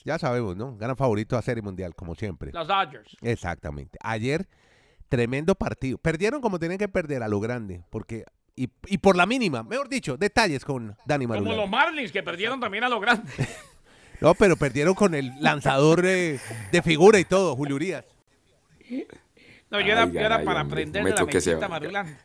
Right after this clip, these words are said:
Speaker 2: pero bueno.
Speaker 3: Caray, no me toque ese vals que los Marlins otra vez pierden por una carrera. Pero no, la gran novedad de la jornada es la derrota de los Dodgers, primera vez en la temporada que son blanqueados.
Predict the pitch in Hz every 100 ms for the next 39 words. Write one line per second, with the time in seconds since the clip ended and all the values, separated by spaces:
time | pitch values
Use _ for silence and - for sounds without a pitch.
0 | 202 165 165 180 - 160 _ _ _ _
1 | - - _ _ - 87 92 87 90 98
2 | 101 92 92 90 - 90 82 82 87 90
3 | 90 87 85 90 87 82 82 82 82 82
4 | 65 - - - - 240 - 123 151 107
5 | 131 156 156 123 123 147 120 107 113 127
6 | 127 135 135 127 104 110 131 127 98 85
7 | 87 127 123 127 127 - - - _ _
8 | - 110 104 110 123 123 127 123 - 120
9 | 107 98 90 85 85 92 113 - _ -
10 | 87 85 85 101 98 95 82 82 76 67
11 | - -